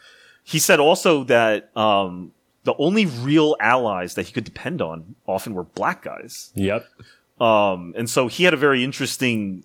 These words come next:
Speaker 1: uh, sort of, like, kinship with, like, black dudes that I've never, rare-, I've rarely seen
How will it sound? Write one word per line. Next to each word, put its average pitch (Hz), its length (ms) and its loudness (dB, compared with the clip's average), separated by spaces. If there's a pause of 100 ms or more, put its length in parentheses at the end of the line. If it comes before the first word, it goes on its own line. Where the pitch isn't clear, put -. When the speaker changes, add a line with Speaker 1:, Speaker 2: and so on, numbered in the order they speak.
(120)
Speaker 1:
uh, 92 440 2
sort 117 260 -4
of, 98 160 -6
like, 90 180 -2
kinship 127 500 -4
with, 104 140 -8
like, 90 160 -6
black 90 260 -6
dudes 202 220 -10
that 131 120 0
I've 113 100 0
never, 123 420 -2
rare-, 110 340 0
I've 107 220 -2
rarely 135 320 0
seen 95 600 -6